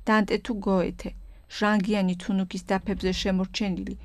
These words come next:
გახუნებული სახელებიღა იყო მხოლოდ. მათ გარშემო კი შემწბარი და ყაციდად მჭუნვარე ჭირისუფლები იდგნენ. ისინი არაფერს დაიშურებდნენ, ოღონდ კი ამ თუნუქის დაფების დანახვაზე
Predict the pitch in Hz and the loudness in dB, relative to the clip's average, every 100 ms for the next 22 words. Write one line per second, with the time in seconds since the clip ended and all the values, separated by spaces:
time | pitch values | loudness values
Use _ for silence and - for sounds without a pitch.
0 | - - - - 226 - 214 208 185 214 | -18 -20 -8 -2 0 2 2 2 2 -2
1 | - 202 180 190 180 185 175 180 - - | 0 -2 0 0 0 -2 0 0 0 -2
2 | 180 - - - - - - - - - | -4 -4 -8 -8 -10 -16 -16 -16 -16 -18
3 | - - - - - 208 208 247 247 - | -20 -20 -20 -20 0 0 4 4 4 2
4 | 175 165 - 180 220 202 - - - - | -2 -2 -4 -2 0 0 -2 -2 -2 -2
5 | - 220 202 202 - 214 214 190 175 - | -4 0 0 0 -4 -4 0 0 0 -2
6 | 190 180 185 214 220 - - - 175 - | 0 2 0 0 -6 -14 -6 -2 -2 -2
7 | 202 - 160 - 170 - - - - - | -8 -6 -6 -4 -6 -6 -10 -8 -8 -12
8 | - - - - - - - 196 240 233 | -20 -20 -20 -20 -20 -12 -6 0 4 6
9 | 202 202 208 202 - 196 196 - 214 185 | 8 8 4 -2 2 2 2 0 0 0
10 | 170 165 175 202 196 - 196 185 - 202 | 0 0 2 0 -4 0 2 2 0 -2
11 | 196 - - 196 180 202 185 - 180 185 | -2 -6 -2 -2 0 -4 -4 -2 0 0
12 | 185 190 | -2 -4